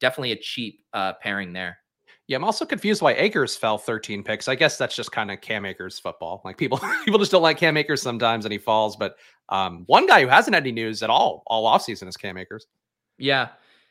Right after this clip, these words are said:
Speaker 1: This is a funny one. So Chunk the Deuce is lamenting that I didn't go Lamb Pollard. So I actually, you know, one of the things that I, I like running back wide receiver pairings. I ended up doing it with Pollard and Cooks here, but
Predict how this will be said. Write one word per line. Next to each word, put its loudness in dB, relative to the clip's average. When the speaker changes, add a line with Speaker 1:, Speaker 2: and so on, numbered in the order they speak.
Speaker 1:
This -4
is -4
a 2
funny 2
one. 0
So 0
Chunk -6
the -2
Deuce -2
is -4
lamenting -6
that 0
I 2
didn't -10
go -2
Lamb -6
Pollard. -2
So 0
I 2
actually, -6
you -6
know, -2
one -2
of -2
the -2
things -6
that 0
I, 2
I 6
like 0
running -6
back 0
wide 2
receiver -6
pairings. -4
I 0
ended -4
up -4
doing -6
it -6
with -6
Pollard -4
and -6
Cooks -10
here, -8
but 2